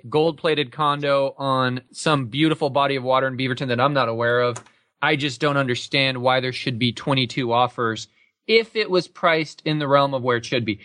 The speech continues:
Should it have five, six, seven, ten, maybe even ten offers? Maybe, but it seems to me like there's something going on there. And,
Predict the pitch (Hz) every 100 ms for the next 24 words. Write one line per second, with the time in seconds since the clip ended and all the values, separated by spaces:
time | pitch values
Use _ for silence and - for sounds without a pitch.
0 | - - - 208 180 151 156 - 160 156
1 | - 170 160 - 165 151 151 - - 160
2 | 175 180 160 175 180 190 190 190 190 _
3 | 254 285 175 185 202 143 190 175 - -
4 | - - 156 - 240 196 208 190 151 135
5 | 147 - 190 180 160 147 143 135 131 135
6 | 135 131